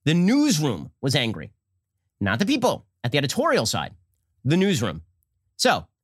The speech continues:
I was under the impression the newsroom was supposed to be a bunch of objective,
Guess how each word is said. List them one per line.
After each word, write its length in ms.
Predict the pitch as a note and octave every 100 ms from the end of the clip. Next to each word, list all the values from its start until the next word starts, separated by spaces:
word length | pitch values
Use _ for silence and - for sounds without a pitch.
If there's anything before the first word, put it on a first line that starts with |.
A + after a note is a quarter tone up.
| _ -
I 80 |
was 140 | D#4 D3
under 120 | A#2+
the 80 | A2+
impression 340 | G#2+ C3 E3
the 60 | D3
newsroom 320 | A3+ E3 A#2+
was 120 | B2+
supposed 260 | C3 E3 D#3+
to 60 |
be 60 | D#3
a 40 |
bunch 320 | C#3+ C#3 D3 C3+
of 180 | G2+ F#2
objective, 600 | A#2+ C3 E3 F3+ E3